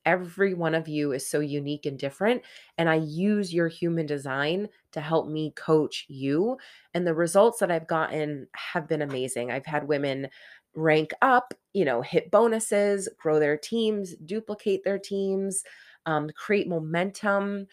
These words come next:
Um, you know, one of my clients, she's a one-to-one, but one of my clients just hit, just had her best month ever in her network marketing, um, career in the last, I think it's seven years, she said. Um, and she did the work, of course, but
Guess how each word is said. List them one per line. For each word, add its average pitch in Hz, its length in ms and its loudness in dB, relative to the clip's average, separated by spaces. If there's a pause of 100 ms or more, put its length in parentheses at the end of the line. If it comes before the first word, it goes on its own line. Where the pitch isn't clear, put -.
(360)
Um, 139 520 -4 (500)
you 202 140 -4
know, 147 140 2
one 170 240 0
of 202 60 0
my 180 140 0
clients, 160 720 -2
she's 170 220 -6
a 175 60 -2
one-to-one, 151 500 -2
but - 100 -8
one 170 120 -4
of - 20 -2
my 165 80 -2
clients 156 440 -6
just 165 260 -6
hit, 151 360 -2 (440)
just 190 180 -4
had 180 160 -4
her 165 160 -2
best 160 420 -4
month 156 280 -6 (140)
ever 143 580 0 (100)
in 147 140 -4
her 143 320 -2 (260)
network - 260 -2
marketing, 143 560 -4
um, 131 280 -8
career 151 480 2
in - 100 -2
the 147 80 -6
last, 139 460 -4
I 156 40 -12
think 147 140 -6
it's - 140 -12
seven 135 280 -4
years, 127 240 -6
she - 140 -10
said. - 380 0 (420)
Um, 127 460 -2 (240)
and 147 360 0
she 269 220 0
did 208 160 0
the 170 80 -2
work, 170 300 2
of 151 140 -6
course, 165 440 0
but 147 220 2